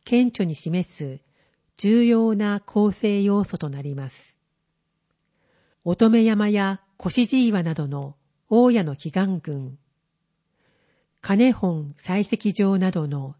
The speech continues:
採石場、軌道跡、大谷寺などの寺社仏閣、旧大谷公会堂などの大谷石建造物など、祈願群は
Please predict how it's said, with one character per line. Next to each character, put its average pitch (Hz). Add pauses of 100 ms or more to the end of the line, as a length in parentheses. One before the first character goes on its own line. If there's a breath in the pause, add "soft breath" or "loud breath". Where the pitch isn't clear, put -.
採 185
石 190
場、 156 (1500)
軌 190
道 220
跡、 147 (1040)
大 240
谷 247
寺 240
な 240
ど 196
の 143 (360)
寺 233
社 214
仏 147
閣、 160 (1300)
旧 220 (160)
大 254
谷 190
公 202
会 208
堂 202
な 196
ど 160
の 143 (440)
大 233
谷 247
石 143 (120)
建 233
造 247
物 160
な 165
ど、 139 (1300)
祈 -
願 254
群 196
は 143